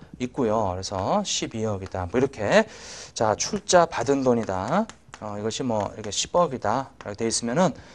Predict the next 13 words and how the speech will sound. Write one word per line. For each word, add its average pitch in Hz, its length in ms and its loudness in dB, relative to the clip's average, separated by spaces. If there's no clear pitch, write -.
자, - 100 -8
벌어들인 131 640 4
아, 98 280 -4
당기 123 360 -2
순이익이 120 640 -2
뭐 101 200 -4
있더라. 117 460 4
일 107 100 -10
년 107 140 -4
동안 104 340 -4
벌어들이는 113 420 0
거. 127 360 4
그래서 160 320 2